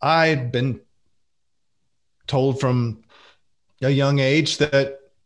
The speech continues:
it was not a cool thing to do to open your mouth to sing. And that particular for me, I didn't have a good voice, so you should not do it. So, um, I took that to heart at a very young age. So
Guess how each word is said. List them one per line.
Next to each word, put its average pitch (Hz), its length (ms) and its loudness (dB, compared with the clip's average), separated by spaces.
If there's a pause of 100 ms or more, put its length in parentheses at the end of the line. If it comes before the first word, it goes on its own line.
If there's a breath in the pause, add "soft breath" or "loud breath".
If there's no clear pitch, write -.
(420)
it 156 120 2
was 135 520 -2
not 143 560 -2 (120)
a 135 60 -2
cool 139 280 0
thing 120 440 -4
to 135 140 -6
do 131 220 -2
to 135 80 0
open 123 240 0
your 120 120 0
mouth 117 260 -2
to 110 100 -8
sing. 160 460 -2
And 135 240 -2
that - 460 -6
particular 143 500 0
for 127 160 -2
me, 151 240 0
I 131 160 0
didn't 127 280 0
have 123 220 -2
a 117 60 -2
good 117 260 -2
voice, 131 320 -2
so 117 200 0
you 120 280 -4
should 110 380 -6
not 127 300 -4
do 139 200 0
it. - 200 -18 (560 loud breath)
So, 139 560 0
um, 127 360 0
I 147 100 -2
took 180 200 -4
that 151 160 0
to 143 60 -4
heart 170 360 0
at 127 100 -2
a 123 60 -2
very 139 260 2
young 135 260 0
age. 156 380 -2
So 127 280 0